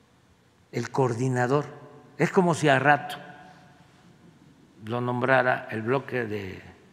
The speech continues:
derecha, eh, de España,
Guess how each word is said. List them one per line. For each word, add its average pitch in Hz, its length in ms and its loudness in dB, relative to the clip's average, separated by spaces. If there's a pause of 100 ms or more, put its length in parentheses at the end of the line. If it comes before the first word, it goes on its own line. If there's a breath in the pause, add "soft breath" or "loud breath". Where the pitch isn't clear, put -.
(720 soft breath)
derecha, 123 560 -4 (1800)
eh, 101 440 -8
de 110 80 -2
España, 123 480 0